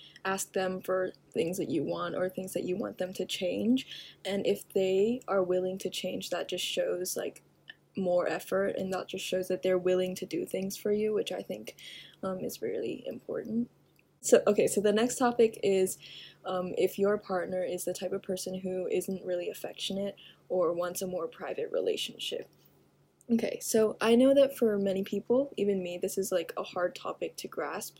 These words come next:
if you want, if your partner wants a private relationship, and I think that that's totally fine. Um, you kinda just need to respect their decisions or come to a compromise, because relationships aren't always about sharing to the public. It's more about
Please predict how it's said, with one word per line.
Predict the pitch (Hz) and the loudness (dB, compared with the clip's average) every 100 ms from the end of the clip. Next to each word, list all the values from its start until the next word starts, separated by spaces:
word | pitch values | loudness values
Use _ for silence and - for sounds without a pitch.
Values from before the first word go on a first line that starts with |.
| - | -6
if | 190 - | -4 -4
you | 180 | -4
want, | 175 - - - - | -4 -8 -12 -6 -2
if | 190 | 0
your | 190 | -2
partner | - 170 175 175 | -2 -4 -4 -4
wants | 185 - | -4 -6
a | |
private | - - 185 180 | -8 -2 -2 0
relationship, | - 175 208 208 - 254 | -2 -4 -4 -4 -2 -2
and | 202 196 | -2 -4
I | 208 | -2
think | 262 269 | -2 0
that | 226 | -4
that's | - 180 - | -4 -6 -6
totally | - 180 175 | -4 -4 -4
fine. | 180 - 165 - 226 - - - - _ | -6 -8 -8 -10 -12 -16 -16 -18 -20 _
Um, | 208 190 202 | -2 0 2
you | 202 | 2
kinda | 202 226 240 | 2 4 4
just | 220 208 | 4 0
need | 208 | -2
to | - 202 | -2 -2
respect | 196 - 190 - | -2 -4 -4 -4
their | |
decisions | 185 185 - 185 185 190 190 - | -4 -4 -2 -4 -2 -2 -2 -2
or | 190 185 185 - - | 0 0 -2 -10 -20
come | - 214 208 | -6 -2 0
to | 233 | 0
a | 208 | -2
compromise, | - 180 185 202 220 233 226 | -2 -4 -2 -2 0 -2 -2
because | 214 208 190 | -2 -2 0
relationships | 185 185 190 226 226 220 - | 2 2 2 0 0 -2 -4
aren't | 190 185 | -8 -6
always | - 175 180 | -4 -2 -4
about | - - | -4 -4
sharing | - - 170 | -4 -4 -4
to | - | -4
the | 196 185 | -6 -8
public. | - 185 196 196 190 | -6 -2 0 0 -2
It's | 185 | -4
more | 190 180 | -2 -2
about | 170 165 | -2 -6